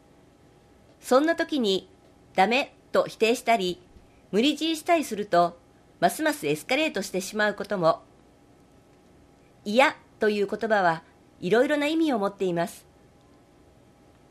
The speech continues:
なぜ嫌と言っているのか考え、子供の思いを受け止めてあげる。選択肢を与えて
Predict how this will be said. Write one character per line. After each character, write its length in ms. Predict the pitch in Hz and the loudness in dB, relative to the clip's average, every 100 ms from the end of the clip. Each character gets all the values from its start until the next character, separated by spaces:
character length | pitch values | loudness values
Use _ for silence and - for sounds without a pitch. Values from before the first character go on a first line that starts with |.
| _ - _ _ _ _ _ | _ -20 _ _ _ _ _
な 140 | 208 294 | -2 0
ぜ 320 | 277 202 - - _ - _ | 2 0 0 -12 _ -20 _
嫌 240 | 185 254 | 0 0
と 140 | - 226 | 2 0
言 80 | 185 | -2
っ 20 | |
て 140 | - | -4
い 80 | 226 | -4
る 100 | 226 | -2
の 140 | 214 | -2
か 260 | 180 151 - - | 2 2 2 -2
考 180 | 214 202 | -2 2
え、 320 | 170 160 - - - - - - | 2 2 -2 -16 -20 -20 -20 -4
子 100 | 214 | 0
供 220 | 269 302 | 2 2
の 120 | 294 | 0
思 200 | 294 311 | 0 2
い 120 | 302 190 | 2 4
を 280 | 180 - - | 2 2 -4
受 200 | 165 240 | -2 -2
け 40 | |
止 60 | 247 | 0
め 140 | 240 | -2
て 120 | 220 | 0
あ 80 | 202 | 0
げ 140 | 185 175 | 0 -2
る。 200 | 170 - _ _ _ _ - _ _ _ - _ - _ _ _ _ - | -2 -6 _ _ _ _ -20 _ _ _ -20 _ -20 _ _ _ _ -2
選 180 | 294 320 | -2 0
択 220 | 349 339 | -2 -2
肢 160 | - | -2
を 100 | 190 | 0
与 340 | 147 156 170 185 | 0 0 -2 -2
え 40 | |
て 340 | 180 175 - | 0 0 0